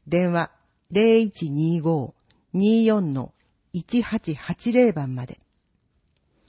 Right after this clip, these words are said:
相談、無料法律相談。札幌弁護士会所属事務所による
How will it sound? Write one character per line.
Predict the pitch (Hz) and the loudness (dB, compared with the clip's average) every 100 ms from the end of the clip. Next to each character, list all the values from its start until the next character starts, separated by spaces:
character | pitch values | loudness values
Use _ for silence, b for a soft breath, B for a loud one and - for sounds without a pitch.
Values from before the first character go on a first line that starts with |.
| _ _ _ _ _ _ _ _ _ _ _ | _ _ _ _ _ _ _ _ _ _ _
相 | - - 226 208 | -6 2 4 4
談、 | 208 190 - _ _ _ _ _ _ _ _ | 2 -2 -8 _ _ _ _ _ _ _ _
無 | 202 214 | 2 4
料 | 269 269 269 | 6 4 4
法 | - 262 254 | 2 4 2
律 | 240 | 0
相 | - 226 185 | -4 -2 -2
談。 | 110 110 _ _ _ _ _ _ _ _ _ _ _ _ | -4 -10 _ _ _ _ _ _ _ _ _ _ _ _
札 | - 220 | -2 -2
幌 | - 247 254 | 0 4 4
弁 | 233 240 | 4 2
護 | 240 | 2
士 | 240 | -2
会 | - 160 - | -2 -4 -4
所 | - 190 | -6 0
属 | 233 247 | 0 2
事 | 202 | 0
務 | 220 226 | 2 0
所 | 196 | 0
に | 165 | -2
よ | 147 | -4
る | 143 151 | -4 -8